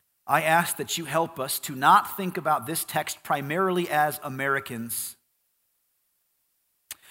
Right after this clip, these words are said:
but as Christians who submit every area of our life to your will. Let us see this text as authoritative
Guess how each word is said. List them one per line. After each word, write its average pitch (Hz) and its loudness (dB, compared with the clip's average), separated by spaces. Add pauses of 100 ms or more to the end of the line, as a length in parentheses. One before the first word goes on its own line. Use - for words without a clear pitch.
(240)
but 151 0
as 151 2
Christians 160 0
who 160 -4
submit 160 -2
every 175 -4
area 170 2
of 156 -2
our 151 0
life 151 2 (680)
to 135 -12
your 139 -2
will. 113 -6 (1400)
Let 175 6
us 220 2
see 214 2
this 175 2
text 202 2
as 160 -4
authoritative 175 0